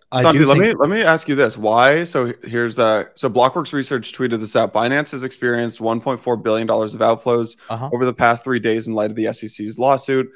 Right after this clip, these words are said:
Speaker 2: If you look at this chart from our research team, you can actually see that this, I mean, one point four billion sounds like a lot.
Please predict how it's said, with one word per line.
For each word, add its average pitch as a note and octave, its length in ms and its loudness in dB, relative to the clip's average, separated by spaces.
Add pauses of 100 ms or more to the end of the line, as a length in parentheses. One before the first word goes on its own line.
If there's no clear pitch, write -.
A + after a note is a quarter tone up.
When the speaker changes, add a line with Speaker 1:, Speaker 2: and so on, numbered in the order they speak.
(540)
Speaker 2:
If B2+ 140 -2
you C3+ 80 2
look B2 180 0
at D#3+ 100 -8
this A#2+ 200 -6
chart C#3 580 -2
from A2 480 -4 (180)
our A2+ 120 0
research B2+ 400 -6
team, A2+ 420 -6
you A#2+ 140 -8
can D#4 140 -6
actually - 260 -10
see - 180 -8
that D3+ 160 -2
this, - 320 -6
I B2 80 -2
mean, B2+ 100 0
one A#2+ 140 0
point F3 180 -6
four F#3 140 -6
billion A#2+ 300 -2
sounds A#2 260 -4
like A#2 140 -4
a G#2 40 -4
lot. A2 220 2